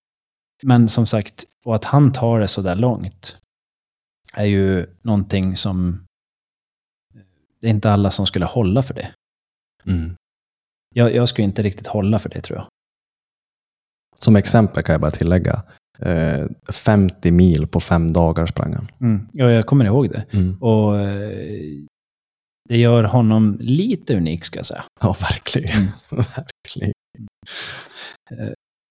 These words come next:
Speaker 1: men som sagt, om, om, om man, det, det är inget fel att ta det längre och längre och längre och längre. Men han verkade ju trivas med utmaningen
Speaker 2: Mm.
Speaker 1: och vara tillfreds med det.
Speaker 2: Mm.
Speaker 1: Men har man ställt sig själv varf-,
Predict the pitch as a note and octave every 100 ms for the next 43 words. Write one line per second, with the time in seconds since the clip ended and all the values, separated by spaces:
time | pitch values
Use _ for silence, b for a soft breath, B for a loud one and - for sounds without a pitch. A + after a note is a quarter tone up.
0 | _ - C3+ B2+ C3+ B2 A2 - - C3+
1 | A#2+ - C3 B2 A#2 A2 - B2 A#2+ A#2
2 | A2+ G#2+ G#2+ _ _ A#2 C3 C3 C3+ C3
3 | - D3+ D3 C3+ A2+ G#2 - G2+ G2+ F#2
4 | G#2 C#3 D3 C#3+ C#3 - G#2 G#2 A#2+ A2+
5 | - - G2+ F#2+ G#2 G2+ - G2 F#2 -
6 | - B B _ A#2 B2 D3+ C3 C3+ G2+
7 | F#2+ - G#2+ F#2+ G2 - G2 F#2 A2 F#2+
8 | G#2+ C#3+ C#3 - - - _ F#2+ E2 D#2
9 | G#2 G2+ F#2+ F#2 - - _ _ _ -
10 | A#2+ - D#3 C3 - - G2+ _ _ -
11 | F#2 E2+ F#2 _ _ B B B - A2+
12 | B2+ B2+ A#2+ - D3 D3+ C#3 G2+ - A#2
13 | G#2 F#2+ F#2+